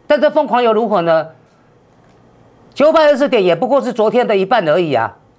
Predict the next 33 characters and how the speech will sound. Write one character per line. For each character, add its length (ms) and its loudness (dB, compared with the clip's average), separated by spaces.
昨 120 0
天 200 0
跌 160 0
了 120 0
一 80 -2
千 220 -2
八 160 0
百 240 -2
多 180 -2
点 200 -2
呢， 60 -4
对 120 -2
不 40 -4
对？ 260 2
一 100 -4
千 200 -2
八 140 0
百 160 0
点 180 -4
出 220 -8
头， 320 -4
然 160 0
后 140 2
呢， 120 2
收 180 0
盘， 320 -4
然 140 0
后 60 2
就 60 0
一 180 -2
路 120 0
下 220 0
来， 340 -4